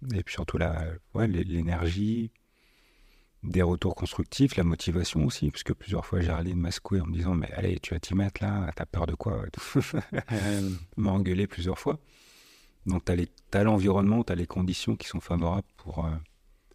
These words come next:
Speaker 1: pour accomplir quelque chose qui compte pour toi.
Speaker 2: Mhm.
Speaker 1: Et ça, c'est, euh, c'est incroyable.
Speaker 2: Ouais.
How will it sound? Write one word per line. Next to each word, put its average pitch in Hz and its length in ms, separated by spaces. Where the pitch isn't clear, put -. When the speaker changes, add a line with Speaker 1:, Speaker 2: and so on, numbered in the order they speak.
Speaker 1:
pour - 140
accomplir 90 420
quelque - 160
chose - 180
qui - 120
compte 85 200
pour - 160
toi. 123 220
Speaker 2:
Mhm. 98 240
Speaker 1:
Et 90 60
ça, 92 180
c'est, 80 280
euh, 76 220
c'est - 140
incroyable. 95 480
Speaker 2:
Ouais. 95 220